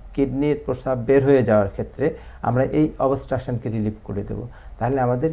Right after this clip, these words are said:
কিডনির এই পাথর হওয়াটাকে আমরা প্রিভেন্ট করতে পারবো। আর সবচেয়ে বড় কথা আপনাকে জানতে হবে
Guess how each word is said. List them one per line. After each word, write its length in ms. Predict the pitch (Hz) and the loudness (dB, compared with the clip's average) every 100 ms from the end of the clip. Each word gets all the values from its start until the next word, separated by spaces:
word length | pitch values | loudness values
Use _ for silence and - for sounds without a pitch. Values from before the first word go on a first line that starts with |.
| - | -4
কিডনির 420 | 123 117 143 165 - | -6 -2 -2 -4 -6
এই 140 | 123 120 | -6 -4
পাথর 360 | 107 107 143 143 | -4 -4 -6 -4
হওয়াটাকে 560 | 120 120 110 123 147 | -2 0 0 -4 -4
আমরা 300 | 123 120 170 - - - | -4 -2 -4 -4 -8 0
প্রিভেন্ট 340 | 240 208 185 123 | 6 8 8 6
করতে 260 | - - | -2 -6
পারবো। 340 | - 101 113 - - - - - - - 107 | -6 -6 -8 -12 -14 -14 -14 -16 -16 -8 -6
আর 80 | |
সবচেয়ে 480 | 107 - 151 - 170 | -2 0 0 0 2
বড় 120 | 170 | 2
কথা 240 | 165 165 160 | 2 2 2
আপনাকে 300 | 156 143 143 | 2 -2 -2
জানতে 280 | 131 131 151 | -2 -2 -2
হবে 280 | 135 135 | 0 -2